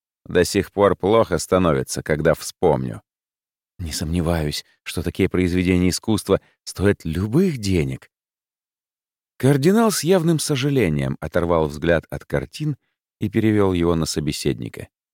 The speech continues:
«Смотри, если и сейчас твоя задумка сорвётся, пожалеешь, что родился». «Не сомневайтесь, монсеньор, не сорвётся». «На иезуита, сорвавшего твой план, не обижаешься?»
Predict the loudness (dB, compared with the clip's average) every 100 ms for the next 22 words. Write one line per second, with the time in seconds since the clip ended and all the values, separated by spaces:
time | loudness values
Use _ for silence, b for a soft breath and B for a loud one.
0 | _ _ _ _ -12 -2 -2 2 2 4
1 | 2 -6 _ -10 -2 0 0 0 0 0
2 | 0 0 2 2 4 4 2 2 0 -2
3 | -2 0 2 0 -2 -6 -6 _ _ _
4 | _ 0 4 4 4 4 4 2 -2 0
5 | 2 4 2 0 -2 -2 -6 -8 _ _
6 | _ _ _ _ _ -12 -8 -6 -4 -2
7 | -2 -4 -4 -2 -2 -2 0 0 -2 -6
8 | _ _ -12 -4 -2 0 0 0 -6 -12
9 | _ _ _ _ _ _ _ _ _ -4
10 | 0 2 4 4 2 2 2 2 0 2
11 | 2 4 2 2 0 0 2 2 2 0
12 | 0 -4 -6 -2 0 0 2 0 0 0
13 | 0 -2 -6